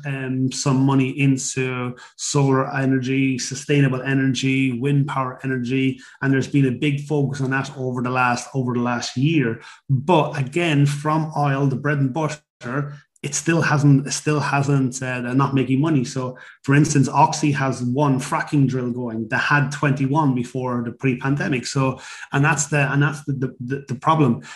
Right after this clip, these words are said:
Now, yes, they are getting more per barrel of oil at the moment. So that has sort of stopped the, the, the bleeding a little bit. But once the, the Q, the next Q report comes out,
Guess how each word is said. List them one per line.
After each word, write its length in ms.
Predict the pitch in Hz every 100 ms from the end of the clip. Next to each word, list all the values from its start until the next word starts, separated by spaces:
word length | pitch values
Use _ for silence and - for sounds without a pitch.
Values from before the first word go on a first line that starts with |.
| -
Now, 120 | 147
yes, 580 | 147 139 165 208 - - _ -
they 180 | 147 143
are 260 | 165 190
getting 360 | 156 175 170 156
more 340 | 151 143 135 -
per 580 | - - 175 185 117 -
barrel 520 | 120 113 123 123 120
of 100 | 117
oil 340 | 117 120 151 147
at 160 | 135 -
the 60 |
moment. 440 | 120 127 175 185 175
So 540 | - 147 139 - 131
that 220 | 113 147 151
has 520 | - 139 143 - -
sort 280 | - 147 135
of 80 |
stopped 480 | - - 143 143 -
the, 360 | 139 131 131 123
the, 160 | 123 123
the 160 | 120
bleeding 480 | 110 123 165 151 135
a 80 | 120
little 260 | 127 135 120
bit. 220 | 165 165 - - _
But 380 | 170 147 143 143 - _ _ _ _ -
once 500 | 143 175 202 190 -
the, 220 | 175 170
the 140 | 151
Q, 400 | 151 - 180 165
the 100 | 135
next 380 | 139 156 - -
Q 180 | 190 196
report 380 | 143 139 127 -
comes 180 | 113
out, 200 | 135 143